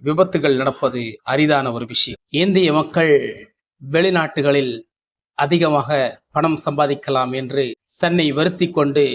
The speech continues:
குடும்ப பாரங்களை அத்தனையும் சுமந்து கொண்டு அவர்களால் தற்காலத்துக்கு நம் குடும்ப வளர்ச்சி அடைய வேண்டும், குடும்ப நலத்திட்டங்களை சீக்கிரம் மேம்படுத்தி கொள்ள வேண்டும் என்பதற்காக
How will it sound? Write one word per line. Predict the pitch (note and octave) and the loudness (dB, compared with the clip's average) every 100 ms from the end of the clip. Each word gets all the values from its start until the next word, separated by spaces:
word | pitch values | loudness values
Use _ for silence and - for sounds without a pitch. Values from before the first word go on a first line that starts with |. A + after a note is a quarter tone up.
| A#2+ - _ | -8 -18 _
குடும்ப | - E3+ D#3+ | -2 0 2
பாரங்களை | F3+ C#3+ D#3+ E3 D3 D3 C3 | 0 2 2 0 0 0 0
அத்தனையும் | C3 - D#3 D3 C#3 C3+ B2 - | -2 -2 0 0 -2 -6 -8 -16
சுமந்து | - E3 E3+ D#3 | -8 0 0 2
கொண்டு | C#3 C3 C3+ B2 G#2+ _ | 2 0 -2 -4 -8 _
அவர்களால் | - C#3 D3 D3 C3+ B2 - _ _ _ _ | -4 -2 0 2 0 -2 -8 _ _ _ _
தற்காலத்துக்கு | E3 - F#3 E3 D3+ - C#3 - D#3 B2+ - | -2 0 0 2 0 -6 -16 -6 -4 -4 -6
நம் | C#3 C#3+ B2+ | -4 -4 -2
குடும்ப | D#3+ F3 E3 | -2 0 2
வளர்ச்சி | C3 D3 D#3 - C#3+ | 2 2 0 0 2
அடைய | C#3 C3 | 2 2
வேண்டும், | C3 C3 C3 A2 _ _ _ _ _ D#3+ | -2 -2 -4 -4 _ _ _ _ _ -2
குடும்ப | F3 D#3+ C#3+ C3 | 0 4 2 2
நலத்திட்டங்களை | D3+ F3 E3+ F3 D3+ D3 C#3 | 0 0 0 0 0 2 0
சீக்கிரம் | - F3 F3 E3+ C#3+ B2+ B2 - - | 0 -4 0 2 2 0 -10 -14 -4
மேம்படுத்தி | D#3+ F3+ F3 D3+ D#3+ | -2 2 2 0 -6
கொள்ள | D3+ D#3+ D#3 | -6 0 2
வேண்டும் | D3 D#3+ D#3 | 2 0 0
என்பதற்காக | C#3+ C3+ C#3 C#3 - C3+ | 0 -2 -2 -4 -2 -4